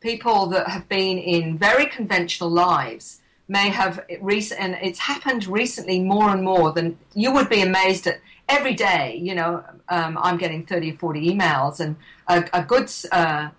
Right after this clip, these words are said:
number of them are people that are saying, "Look, I've experienced this, this, and this. Does this, what does this mean? You know, am I going crazy or whatever?"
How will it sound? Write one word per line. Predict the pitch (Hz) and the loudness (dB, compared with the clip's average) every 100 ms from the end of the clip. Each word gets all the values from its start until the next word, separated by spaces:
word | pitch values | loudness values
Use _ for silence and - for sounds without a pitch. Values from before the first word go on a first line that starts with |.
| _ _ 170 | _ _ -2
number | 185 233 269 | 2 2 2
of | 190 - | 0 -2
them | 156 147 | -6 -8
are | 156 | -8
people | 190 175 175 170 | -4 -4 -2 -4
that | 175 | -4
are | 175 | -6
saying, | - 185 180 175 | -2 0 2 0
"Look, | 170 | 0
I've | 156 175 | 0 -2
experienced | 175 - - 185 170 | -6 -10 -4 -4 -2
this, | 196 170 | -4 -2
this, | 180 175 | -2 -2
and | 180 | 0
this. | 175 - | 0 0
Does | 190 165 | 0 2
this, | 175 170 | 2 2
what | 190 185 | 0 0
does | 185 | 0
this | 180 180 | -2 0
mean? | 208 196 165 147 156 | 2 2 0 -2 -4
You | 180 | 2
know, | 170 | 4
am | 165 180 | 4 4
I | 180 | 4
going | 175 170 170 | 2 0 0
crazy | 202 185 185 175 160 | 0 0 0 0 -4
or | 147 | -2
whatever?" | 151 190 202 - 98 | 0 0 0 0 -2